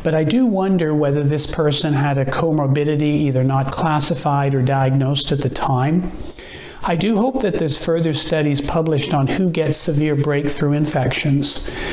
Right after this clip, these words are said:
And this is important because it will allow us to decide who would benefit from a third vaccination. In other words, who needs a little more protection. This is an important thing to research so that we know the benefits of that third injection,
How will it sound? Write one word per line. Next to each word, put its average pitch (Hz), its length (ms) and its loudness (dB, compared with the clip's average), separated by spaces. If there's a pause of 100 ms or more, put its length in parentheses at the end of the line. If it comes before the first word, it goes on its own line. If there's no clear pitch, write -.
(360)
And 180 160 2
this 208 160 0
is 240 140 2
important 208 600 0
because 147 320 0
it 156 60 0
will 165 160 2
allow 170 320 2
us 185 140 0
to - 140 -2
decide 143 520 0
who - 160 0
would 175 220 2
benefit 160 480 0
from 160 180 0
a 139 80 0
third 151 320 0
vaccination. 139 1120 0 (120)
In 156 140 2
other 151 200 0
words, 143 360 0 (360)
who 220 140 2
needs 190 280 2
a 156 60 0
little 170 300 2
more 156 240 2
protection. 139 880 -2 (680)
This 196 180 0
is 233 140 2
an 226 80 2
important 196 480 0
thing 175 260 2
to 165 80 0
research 151 580 0
so 151 300 0
that 175 80 2
we 175 240 4
know 170 460 2
the - 300 -4
benefits 143 540 0
of 143 100 0
that 139 220 0
third 139 320 0
injection, 131 680 0